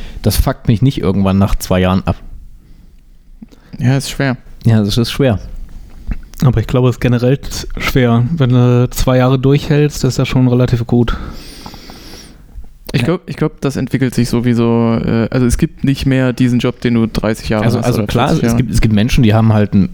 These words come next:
Speaker 1: einen Job und die wissen, der ist auch stressig und der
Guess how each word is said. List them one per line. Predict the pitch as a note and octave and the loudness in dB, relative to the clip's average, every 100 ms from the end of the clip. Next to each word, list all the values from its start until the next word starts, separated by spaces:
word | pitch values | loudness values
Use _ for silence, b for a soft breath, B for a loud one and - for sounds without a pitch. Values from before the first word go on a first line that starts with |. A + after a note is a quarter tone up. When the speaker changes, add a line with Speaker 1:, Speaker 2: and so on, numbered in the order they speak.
| - | -2
Speaker 1:
einen | G2 G2 | 0 2
Job | B2+ - | 0 0
und | C#3+ | 0
die | A#2 | 2
wissen, | A#2+ - C#3+ | 2 2 4
der | A2+ | 4
ist | F#2+ A#2+ | 2 0
auch | G#2 | 0
stressig | - C3+ F3 A3 F3+ | -2 -2 2 4 4
und | B2 | 4
der | A#2 A#2 | 2 0